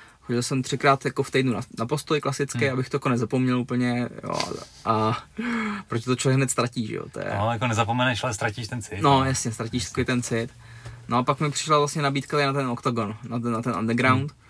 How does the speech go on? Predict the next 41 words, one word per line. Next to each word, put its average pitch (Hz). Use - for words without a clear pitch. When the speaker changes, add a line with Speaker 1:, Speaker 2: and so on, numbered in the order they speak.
Speaker 1:
No 117
tak 117
jsem 139
zase 127
začal, 131
jsem, 113
všechno 139
jsem, 135
M 123
M 135
A 147
čko -
jsem 131
úplně 123
zrušil, 127
zase 131
jenom 143
postoj, 135
že 135
jo, 127
Speaker 2:
Hmm. 123
Speaker 1:
a, -
ale -
zase 151
jsem 180
dostal 170
jako, 170
jako 165
chuť 185
do 156
toho, 117
víš, 117
Speaker 2:
Hmm. 120
Speaker 1:
takovou 143
prostě 139
motivaci, 147
protože 131
vím, 131
prostě 123
dobrý 123
soupeři, 131